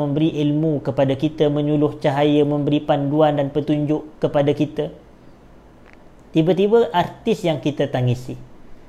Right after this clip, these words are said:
artis yang kita bersedih sangat, seolah hilang anggota tubuh.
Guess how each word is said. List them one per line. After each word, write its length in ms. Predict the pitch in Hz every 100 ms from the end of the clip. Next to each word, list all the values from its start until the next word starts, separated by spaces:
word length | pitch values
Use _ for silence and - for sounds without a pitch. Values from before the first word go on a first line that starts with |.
| - - - - - - - -
artis 480 | 160 160 - 220 -
yang 160 | 151
kita 320 | 131 147 143 135
bersedih 480 | 123 - 139 143
sangat, 420 | 123 131 131 131 -
seolah 260 | - 143 143
hilang 320 | 151 156 156 -
anggota 400 | 147 131 127 123
tubuh. 320 | 127 113 127